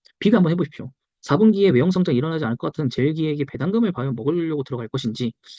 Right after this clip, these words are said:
아니면 엘지전자 우선주를 좀 장기적으로 모아간다는 느낌으로다가, 네, 뭐 같은 금액만큼은 일단 요, 올해, 어, 연초, 연말에 투자하고 또 내년 연초에 또 더 투자를 해서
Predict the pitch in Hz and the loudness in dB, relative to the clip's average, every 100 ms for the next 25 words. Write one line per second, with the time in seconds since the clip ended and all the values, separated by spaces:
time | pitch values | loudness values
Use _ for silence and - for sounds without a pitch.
0 | - 131 196 151 135 202 285 302 226 208 | -6 -2 0 0 0 -2 -4 -2 -2 -2
1 | 190 175 160 156 156 151 165 165 151 143 | -4 -4 -4 -4 -6 -4 -2 0 -2 -4
2 | 123 - 139 185 139 120 185 233 233 196 | -8 -4 -4 -2 -4 -4 -4 -4 -4 -6
3 | 147 160 135 120 110 - 226 _ _ _ | -6 -6 -6 -8 -10 -12 -12 _ _ _
4 | - 127 127 - - 202 160 170 147 151 | -2 -2 -2 -2 2 4 4 4 2 0
5 | 147 214 196 139 110 - - 120 147 131 | 0 2 2 2 0 -4 -6 2 2 2
6 | - _ _ _ _ 120 120 135 156 131 | -2 _ _ _ _ -6 2 2 6 2
7 | - _ 127 147 156 233 120 110 113 160 | 2 _ 4 4 4 2 0 0 0 -2
8 | 156 175 294 _ _ - 127 147 127 123 | 0 0 -2 _ _ 0 2 4 2 0
9 | 131 254 247 262 240 220 117 - 180 170 | -2 -4 -4 -4 -2 -2 -4 -8 -6 -4
10 | 160 190 | -2 -2